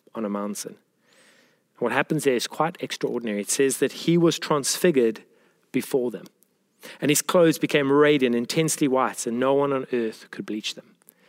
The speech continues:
Straight away, this is a, a, a big switch from, from what you would expect. You see, Moses had liberated the people of God from Egypt. They'd,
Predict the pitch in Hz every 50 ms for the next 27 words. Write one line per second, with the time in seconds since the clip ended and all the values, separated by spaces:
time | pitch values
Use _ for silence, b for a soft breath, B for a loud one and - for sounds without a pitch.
0 | b b b b b b b b - - - - 160 147 143 147 143 131 120 123
1 | 113 120 131 123 123 117 110 - _ b b b b b b b b - - _
2 | - - - - - 143 151 151 147 139 - - - - - - - 160 139 101
3 | - - - - - - _ b b b b b b b - - 147 120 117 113
4 | 135 - - - 139 120 123 127 120 - - 123 117 113 - - - - - -
5 | 92 _ - - - _ _ _ _ _ _ B B B B B B - - 170
6 | 143 151 190 247 269 196 139 131 110 - - - - 123 131 127 113 - - -
7 | 120 123 143 170 160 180 160 147 131 123 113 - 131 123 123 123 - - 160 156
8 | - 147 135 110 127 135 123 110 - - - 156 139 131 147 - 165 165 151 -
9 | 123 - - - 123 123 117